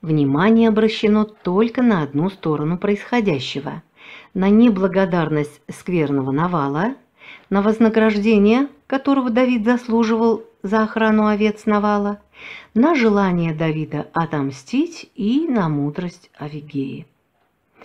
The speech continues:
Однако, как мы показали выше, эта ситуация воспринимается читателями данного эпизода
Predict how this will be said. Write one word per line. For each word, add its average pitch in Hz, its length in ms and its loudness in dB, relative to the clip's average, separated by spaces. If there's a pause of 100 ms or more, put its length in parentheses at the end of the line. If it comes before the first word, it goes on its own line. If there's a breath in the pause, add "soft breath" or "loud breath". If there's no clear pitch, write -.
(280 loud breath)
Однако, 151 640 -2
как 214 220 -4
мы 240 160 2
показали 240 480 0
выше, 240 400 -4 (400 loud breath)
эта 151 240 -4
ситуация 156 720 -4
воспринимается 190 840 -2
читателями 165 680 -4
данного 147 480 -2
эпизода 226 540 0